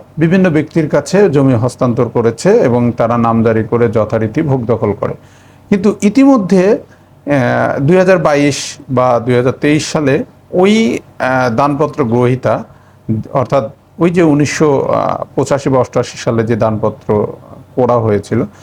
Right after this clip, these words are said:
সেই দানপত্র গ্রহীতা কিন্তু ইতিমধ্যে জেনেছে যে আমার মা তো আমাকে দলিল করে দিয়েছিল, তাহলে সেই ক্ষেত্রে কি হবে? তো সেই ক্ষেত্রে দেখুন, সেই ক্ষেত্রে, আহ, সে করেছে কি, দানপত্র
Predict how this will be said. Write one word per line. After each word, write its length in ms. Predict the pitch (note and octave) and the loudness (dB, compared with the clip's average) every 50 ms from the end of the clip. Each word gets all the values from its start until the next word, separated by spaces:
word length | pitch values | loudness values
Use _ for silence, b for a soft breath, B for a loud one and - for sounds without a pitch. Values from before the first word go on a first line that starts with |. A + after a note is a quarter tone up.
| B B B B B | B B B B B
সেই 320 | - - - F#3+ G#3 G#3 | -6 -2 0 2 2 2
দানপত্র 540 | F3 G3 F#3+ F#3+ F#3 E3 F#3 F3+ - F3+ F3 | 2 2 0 0 0 -2 -2 -2 -2 -2 -2
গ্রহীতা 440 | C#3+ B2+ C#3 B2+ C3 C#3 C3+ D#3+ D3 | 0 2 2 2 2 2 0 0 0
কিন্তু 260 | C#3 D3+ D3+ C3+ D3+ | 0 -2 -2 -2 -2
ইতিমধ্যে 640 | - - C3 A#2+ D#3 D3+ D3+ D3+ C#3+ B2+ C#3+ D3+ C#3+ | -2 -2 -2 0 0 0 0 0 0 0 0 -2 0
জেনেছে 540 | A#2 B2 B2 A#2+ A#2+ A2+ G#2 - - A2 G#2 - - - - - A#2+ | 0 0 0 0 0 0 -2 -4 -8 -10 -10 -12 -16 -20 -12 -6 -4
যে 200 | G#2+ G#2+ C3+ C3 | -2 0 0 0
আমার 280 | B2+ B2+ C3+ C#3 C3+ B2 A#2+ A#2 - - - - | 2 2 2 0 0 -2 -4 -8 -8 -6 -4 -2
মা 220 | A#2 A#2 B2+ C3 B2+ - | 0 0 0 0 0 0
তো 80 | C3+ | 0
আমাকে 340 | C3 B2 A#2+ A#2 - - A2 | 0 0 0 -2 -2 -2 -2
দলিল 300 | G#2 A#2+ B2 B2 B2 A#2+ | 0 0 0 0 0 0
করে 200 | A#2 A#2+ A2 G#2 | 0 0 0 -2
দিয়েছিল, 420 | F#2 G2+ G#2 G#2+ - - A2+ G#2 G2+ | -2 -4 -6 -6 -6 -6 -4 -4 -4
তাহলে 300 | - A2 A2 A#2 A2 A2 | -2 -2 -2 0 -2 -2
সেই 180 | - - C#3 | -2 -2 -2
ক্ষেত্রে 300 | C3+ C3+ B2 - - A2+ | -2 -2 -2 -2 -2 -4
কি 180 | A2 - C#3 C3 | -4 -2 -2 -2
হবে? 180 | G#2 G2 - - - - b b b b b b b b b b b b b b - | -2 -2 -4 -8 -12 -18 b b b b b b b b b b b b b b 0
তো 280 | G#3 F#3+ F3 F#3+ C4+ - - - _ _ _ _ _ _ _ _ _ - | 2 2 2 0 -2 -6 -10 -20 _ _ _ _ _ _ _ _ _ -14
সেই 280 | - - - - A3 A#3 | -10 -6 -2 0 0 0
ক্ষেত্রে 340 | - C4 A3+ - C4 B3 A3+ | 0 -2 -2 0 0 0 2
দেখুন, 420 | F#3+ F#3 - - F#3+ G#3 A3+ C4 - - - | 0 0 -2 -2 -4 -4 -4 -6 -8 -12 -10
সেই 220 | - - F#3 F3+ | -4 -2 -2 0
ক্ষেত্রে, 580 | D#3+ F3+ F#3 - - - F#3+ F#3+ F#3 F3+ D#3+ - - - - _ _ _ _ | 0 0 -4 -4 -2 -2 0 2 2 2 0 -4 -6 -12 -20 _ _ _ _
আহ, 460 | - D2+ F2 A#2+ B2 A#2+ B2 A#2+ A#2 - | -6 -4 -2 -2 -2 -4 -4 -4 -4 -4
সে 200 | - - F#3 F#3 | -2 0 0 0
করেছে 380 | F#3 G3 F#3+ G3 G3 - G3 | 2 2 2 2 2 0 -2
কি, 200 | F#3+ - A#3+ C4 | -2 -2 -2 -2
দানপত্র 760 | G#3+ F#3+ E3+ D3 C#3 B2 D3 C#3+ - - D3 C3+ B2+ B2+ - | 0 0 0 0 0 -2 -4 -4 -4 -2 0 2 2 0 -2